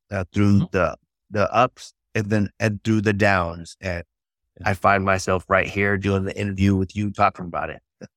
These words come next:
Speaker 2: <laughs> So now, are you still teaching and coaching today?
Speaker 1: Right now, I'm only teaching my son and a couple of his friends, um,
Speaker 2: Okay.
Speaker 1: and then just training myself. Uh, I don't have time to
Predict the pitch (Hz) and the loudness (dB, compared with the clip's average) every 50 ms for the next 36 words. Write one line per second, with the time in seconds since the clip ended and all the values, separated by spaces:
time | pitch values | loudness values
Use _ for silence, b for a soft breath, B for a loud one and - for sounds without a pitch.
0 | _ - 117 98 - 147 156 - - _ 143 135 131 - - _ - - - - | _ -6 -6 -2 2 0 0 0 0 _ -4 -4 -4 -6 -12 _ -14 -14 -14 -16
1 | _ _ _ _ _ _ _ _ _ _ _ _ _ _ _ _ - 139 127 113 | _ _ _ _ _ _ _ _ _ _ _ _ _ _ _ _ 0 2 2 2
2 | - - _ 147 147 151 143 104 135 143 139 139 151 151 139 - - - 151 156 | 0 -2 _ 2 2 2 4 4 2 2 4 6 4 4 4 2 0 2 4 4
3 | 165 170 165 165 _ _ - 170 160 147 - 170 160 156 147 131 - - 143 147 | 4 4 2 -2 _ _ -2 -2 0 0 -2 -4 -2 -2 -2 -2 -2 -4 -6 -6
4 | 139 156 151 147 135 - 120 127 127 147 190 - _ _ _ _ _ _ _ _ | -4 -6 -6 -6 -6 -4 -4 -4 -4 -4 -6 -12 _ _ _ _ _ _ _ _
5 | _ _ _ _ _ _ _ _ _ _ _ _ _ - 151 180 185 190 185 180 | _ _ _ _ _ _ _ _ _ _ _ _ _ 0 0 2 4 4 4 4
6 | 175 170 - - 160 156 156 160 160 156 156 147 - - 151 131 - - 151 143 | 4 4 2 0 0 0 2 2 2 2 0 0 -2 -6 -8 -8 -6 -6 -4 -2
7 | 131 107 101 - - - 135 135 135 139 143 139 139 127 120 113 110 110 98 - | -2 -2 -2 -6 -6 -2 0 2 2 2 2 0 -4 -6 -8 -8 -8 -8 -8 -6
8 | - 110 - - 123 113 107 110 104 92 - - _ 120 123 131 135 135 139 139 | -8 -6 -6 -6 -8 -6 -6 -6 -8 -8 -10 -4 _ 2 4 4 4 2 0 -4
9 | _ 135 - - _ _ 107 104 101 98 98 113 120 107 117 127 - _ _ _ | _ -18 -20 -20 _ _ -16 -14 -14 -12 -12 -12 -10 -10 -10 -12 -12 _ _ _
10 | - 107 - 104 104 101 - 120 110 - - 123 113 117 117 117 113 107 107 - | -20 -14 -14 -14 -14 -8 -8 -8 -8 -6 -6 -4 -2 -2 0 0 0 0 -2 -2
11 | - 113 113 113 117 113 _ _ - 101 95 - _ _ _ _ _ _ _ _ | -2 -2 -2 -2 -2 -6 _ _ -18 -18 -18 -18 _ _ _ _ _ _ _ _
12 | _ _ _ _ - 113 110 - - 110 107 107 107 98 - 110 107 110 107 107 | _ _ _ _ -4 -4 -4 -4 -6 -6 -4 -4 -4 -6 -6 -6 -6 -6 -6 -8